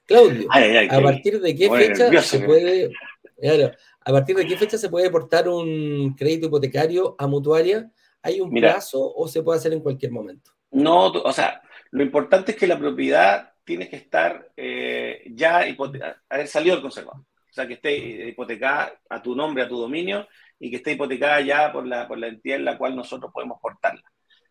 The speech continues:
Speaker 2: Yo tengo clientes que nos ha pasado que realmente firman, no sé, firmaron en, estamos con octubre, firmaron en, en agosto, ponte tú, y la propiedad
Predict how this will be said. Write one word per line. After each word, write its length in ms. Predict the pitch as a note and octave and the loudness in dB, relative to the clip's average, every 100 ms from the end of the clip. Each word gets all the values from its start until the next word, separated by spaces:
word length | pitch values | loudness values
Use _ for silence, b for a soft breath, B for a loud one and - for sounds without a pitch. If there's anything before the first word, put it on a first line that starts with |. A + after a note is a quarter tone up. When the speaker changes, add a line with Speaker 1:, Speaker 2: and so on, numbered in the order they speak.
| - | -10
Speaker 2:
Yo 100 | A#2 | -6
tengo 200 | C3+ A#2+ | -4 -4
clientes 380 | B2 C#3 C#3 B2 | -4 -4 -4 -8
que 80 | |
nos 120 | B2 B2+ | -4 -4
ha 40 | |
pasado 240 | A#2+ C3+ | -2 -2
que 60 | B2 | -4
realmente 300 | A#2+ B2 - | -6 -8 -10
firman, 400 | C#3 B2+ B2 A#2+ | -8 -4 -4 -6
no 80 | A2 | -8
sé, 180 | C3 A2+ | -8 -8
firmaron 500 | A2+ A2 A#2+ A#2+ A#2 | -8 -6 -4 -4 -6
en, 420 | G#2+ G2+ G2 F#2+ _ b b _ | -10 -12 -16 -18 _ b b _
estamos 280 | - G#2 G2+ | -10 -8 -8
con 160 | A2 | -10
octubre, 400 | G2 - C#3+ C#3+ | -10 -2 0 0
firmaron 400 | A#2+ A#2 A2+ A2+ | -2 -6 -4 -4
en, 160 | G#2 G#2 | -6 -6
en 240 | F#2+ G#2 | -6 -4
agosto, 400 | G#2 D3 D#3+ D#3+ | 0 0 0 -2
ponte 240 | D#3 D#3 D3+ | -4 -6 -6
tú, 300 | E3+ F3 C#3 | -4 -2 -2
y 100 | B2 | -4
la 120 | A#2 | -4
propiedad 680 | A#2 A2+ A#2 A#2+ A#2+ A#2 | -6 -4 2 4 4 2